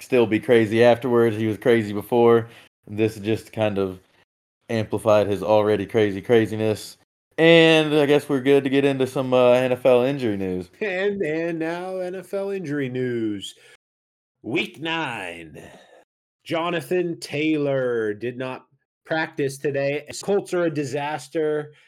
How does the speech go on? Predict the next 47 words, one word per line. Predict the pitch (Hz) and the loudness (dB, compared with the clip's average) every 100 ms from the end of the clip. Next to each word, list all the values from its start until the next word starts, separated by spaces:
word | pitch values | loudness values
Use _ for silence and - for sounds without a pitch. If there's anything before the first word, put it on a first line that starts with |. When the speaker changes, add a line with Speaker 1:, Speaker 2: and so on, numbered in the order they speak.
| _ | _
Speaker 1:
Yeah, | 101 | -16
Colts | 98 117 123 - | -6 -2 0 0
are | 104 | -4
in | |
trouble, | 98 117 113 110 | 2 4 6 4
and | 110 110 | 2 0
they | 104 | 0
just, | 107 110 - | 0 -2 -2
uh, | 110 104 | 0 0
dealt | 98 110 110 104 | 2 2 2 0
Nyheim | 107 110 110 110 | -4 -2 -2 -4
Hines, | 98 113 117 123 123 110 - - - | 0 2 4 4 0 -6 -16 -20 -8
uh, | - 101 101 95 | 0 4 4 2
to | - | -2
the | 98 | -6
Bills, | 90 135 127 110 - | 4 6 6 4 -2
which | 107 | -4
is | 110 | 2
a, | 113 131 | 6 6
which | 117 127 | 4 -2
is | 127 | -4
great, | 113 143 160 - | 4 4 4 2
great. | 120 160 - | 6 6 4
If | - 123 | -2 -2
you're | 151 | 0
in | 147 | -2
a | |
P | 160 147 | -2 0
P | 135 | 6
R | 139 | 6
league | 143 151 151 | 6 2 2
and | 123 107 | 0 -2
Hines | 98 123 123 | -2 -2 -2
is | 110 | -2
available, | 107 123 123 127 | 4 4 6 -2
for | 127 101 | -2 -6
sure | 95 127 113 | -4 -2 0
pick | 98 107 | 0 -4
him | 107 98 | -2 -4
up. | 92 | -4
He's | 98 104 | -4 -6
gonna | 104 98 | -6 -4
get | 92 | -2
a | |
lot | 92 98 98 | 0 2 2
of, | 92 | 0
uh, | 95 95 90 | 0 0 -2